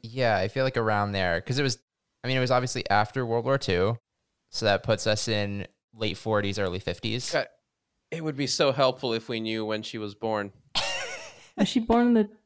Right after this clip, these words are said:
Speaker 3: twenties? No, I, uh,
Speaker 2: But specifically,
Speaker 3: uh,
Speaker 2: when, we, we're not allowed to look it up.
Speaker 3: teens?
Speaker 2: Don't look it
Speaker 1: You
Speaker 2: up.
Speaker 1: can't look it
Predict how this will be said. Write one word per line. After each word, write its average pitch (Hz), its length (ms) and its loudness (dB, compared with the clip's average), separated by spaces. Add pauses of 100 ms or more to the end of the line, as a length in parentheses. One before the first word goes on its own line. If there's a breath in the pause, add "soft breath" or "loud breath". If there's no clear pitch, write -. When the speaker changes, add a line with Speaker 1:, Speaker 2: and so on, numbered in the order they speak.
Speaker 3:
twenties? 294 760 4 (160)
No, 214 480 4
I, 214 300 0 (240)
uh, 196 400 2 (420)
Speaker 2:
But 131 160 -10
specifically, 160 680 -2
Speaker 3:
uh, 185 40 0
Speaker 2:
when, 185 320 -2
we, 135 100 0
we're 143 140 2
not 160 140 4
allowed 185 220 6
to 175 100 0
look 196 160 4
it - 80 6
up. 107 100 4
Speaker 3:
teens? 226 220 -2 (120)
Speaker 2:
Don't 131 200 2
look 160 160 2
it 135 60 4
Speaker 1:
You 113 40 4
Speaker 2:
up. 110 60 4
Speaker 1:
can't 147 120 0
look 160 140 2
it - 100 4